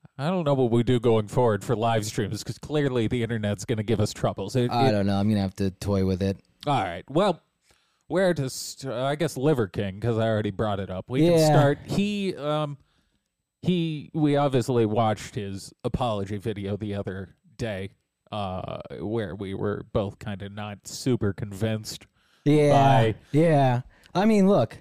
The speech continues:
Speaker 2: he had to take steroids for the children.
Speaker 1: It was the only way.
Speaker 2: <laughs>
Speaker 1: It was because the kids kept killing themselves. The number he keeps throwing out, whatever, four thousand people kill themselves every day and eighty thousand people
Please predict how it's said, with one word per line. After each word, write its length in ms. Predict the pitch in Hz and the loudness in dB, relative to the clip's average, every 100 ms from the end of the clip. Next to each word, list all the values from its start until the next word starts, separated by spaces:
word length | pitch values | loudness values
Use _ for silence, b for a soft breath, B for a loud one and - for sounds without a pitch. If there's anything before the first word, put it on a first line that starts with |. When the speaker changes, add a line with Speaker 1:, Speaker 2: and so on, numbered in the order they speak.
| _ | _
Speaker 2:
he 260 | - 185 | -2 2
had 260 | 156 175 175 | 4 4 2
to 60 | 135 | 0
take 240 | 156 135 | 0 0
steroids 640 | - 135 147 95 90 - - | -2 -2 0 -2 -6 -14 -8
for 140 | 113 | -2
the 80 | 104 | -2
children. 560 | - 98 95 90 - 107 | 0 0 0 -4 -14 -6
Speaker 1:
It 220 | 147 151 | -6 0
was 220 | 151 131 | 0 2
the 220 | 139 151 | 2 4
only 360 | 160 175 165 147 | 6 6 6 6
way. 340 | 165 143 95 | 6 2 0
Speaker 2:
<laughs> 60 | 120 | 2
Speaker 1:
It 60 | 147 | 4
was 200 | 160 131 | 4 4
because 580 | 190 151 185 214 165 - | 2 2 4 6 4 2
the 120 | 151 | -2
kids 380 | - 196 180 - | 2 2 2 0
kept 220 | 165 - | -2 0
killing 340 | 208 214 131 | 2 2 2
themselves. 460 | 117 110 135 113 - | -2 0 0 0 -2
The 100 | 123 | 0
number 280 | 147 139 120 | 2 2 2
he 140 | 120 | -2
keeps 320 | 107 123 - | -2 -4 -2
throwing 280 | 131 113 104 | 0 0 0
out, 160 | 101 98 | 0 2
whatever, 260 | 117 110 | 4 2
four 240 | - 139 123 | 2 2 4
thousand 300 | 131 110 110 | 2 0 -2
people 220 | 120 110 | -4 -4
kill 220 | - 135 | 0 2
themselves 440 | 117 110 120 107 117 | 2 0 0 2 0
every 180 | 107 101 | 0 0
day 240 | 107 104 | 0 0
and 100 | 98 | -2
eighty 200 | 113 107 | -2 0
thousand 360 | 123 110 101 98 | 0 -2 -2 -4
people 380 | 113 107 107 | -4 -2 -4